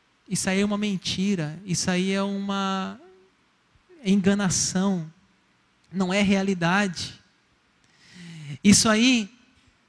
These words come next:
a, o mundo real é uma mistura de ternura e mau hálito, de perfume e suor. Não é simplesmente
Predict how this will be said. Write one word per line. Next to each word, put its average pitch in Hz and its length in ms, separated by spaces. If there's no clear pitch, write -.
a, 202 200
o 226 100
mundo 349 320
real 247 520
é 208 60
uma 240 120
mistura 262 640
de 247 100
ternura 262 640
e 381 80
mau 320 220
hálito, 202 640
de 185 140
perfume 311 640
e - 40
suor. 190 680
Não 226 180
é 240 120
simplesmente 185 960